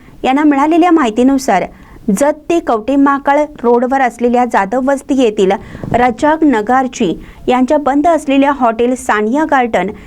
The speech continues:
येथे सापळा लावला. त्या ठिकाणी काही वेळातच संतोष चव्हाण यांचा मुलगा आशुतोष तसेच करण चव्हाण व पांडुरंग पवार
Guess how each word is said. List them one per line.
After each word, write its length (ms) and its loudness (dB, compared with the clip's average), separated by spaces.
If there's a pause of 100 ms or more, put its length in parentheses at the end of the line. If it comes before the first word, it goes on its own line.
(180)
येथे 260 0
सापळा 380 -2
लावला. 360 0 (600)
त्या 80 2
ठिकाणी 360 -4
काही 240 -2
वेळातच 540 -2
संतोष 360 0
चव्हाण 440 -2
यांचा 320 0
मुलगा 320 0 (140)
आशुतोष 520 -4 (100)
तसेच 360 -2 (480)
करण 280 2
चव्हाण 420 0 (340)
व 80 2
पांडुरंग 520 -2
पवार 440 0